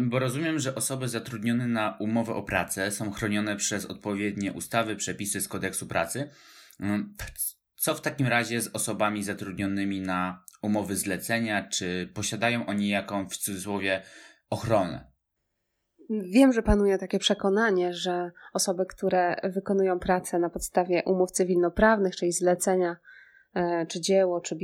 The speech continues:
Speaker 2: two B, m, to są osoby, które pozbawione są całkowicie ochrony przed dyskryminacją i mobbingiem,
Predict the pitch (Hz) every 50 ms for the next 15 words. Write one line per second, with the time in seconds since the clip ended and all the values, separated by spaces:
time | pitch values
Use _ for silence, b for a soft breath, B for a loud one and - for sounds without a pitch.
0 | 175 - 190 175 170 175 175 175 170 165 185 - - 240 226 - - - - 175
1 | 185 185 175 - 190 190 190 196 190 - 208 190 185 185 - 190 180 190 - -
2 | 175 175 175 - 196 185 175 190 185 180 185 175 175 175 170 - - 170 175 175
3 | - - 220 208 208 - 190 180 202 190 - 185 170 170 - 180 175 170 170 165
4 | 165 - 196 175 - 180 170 - - - 170 175 170 175 170 - - 185 180 190
5 | 190 185 175 180 190 185 190 214 233 247